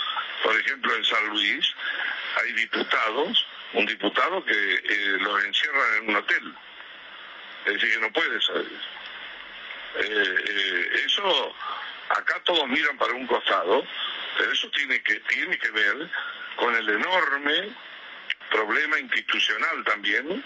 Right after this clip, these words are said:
que le preocupa a usted, a mí y a todos. Nosotros no tenemos ánimo de guerra con nadie, pero el gobierno tiene que tener la misma predisposición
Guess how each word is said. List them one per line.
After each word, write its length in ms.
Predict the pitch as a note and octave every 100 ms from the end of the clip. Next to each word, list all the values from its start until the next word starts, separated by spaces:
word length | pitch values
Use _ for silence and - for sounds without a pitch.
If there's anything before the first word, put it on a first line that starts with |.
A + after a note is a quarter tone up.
| -
que 60 | -
le 120 | F#2+
preocupa 580 | - G2 - C3 A#2 C3+ G2+ F2+ - F2 F2+
a 40 |
usted, 400 | F2 F2+ C3+ F3 B2+
a 40 | F#2
mí 440 | G#2+ D3 G3 F#3+ - - - - - -
y 120 | F#2+
a 80 | F#2
todos. 300 | - E3 A2+
Nosotros 400 | G2+ - - C#3
no 120 | B2
tenemos 460 | B2+ A#2+ B2+ A2+ - - - - - C3+
ánimo 360 | D3 C3 A#2+
de 120 | A2 A2+
guerra 400 | C3+ D#3 D3 C#3
con 180 | G#2 G#2
nadie, 460 | D#3+ D#3 G#2+ D#2 - - - - - -
pero 500 | G2 G2+ G2+ G2 G2
el 200 | - G2
gobierno 480 | G2+ G#2+ D#3+ F3 D#3+
tiene 240 | C3 B2
que 100 | A#2+
tener 260 | - C3+ B2+
la 120 | A#2
misma 320 | G#2 E3+ E3 A#2
predisposición 960 | G#2 F#2+ - A2 - - C#3+ D#3 G3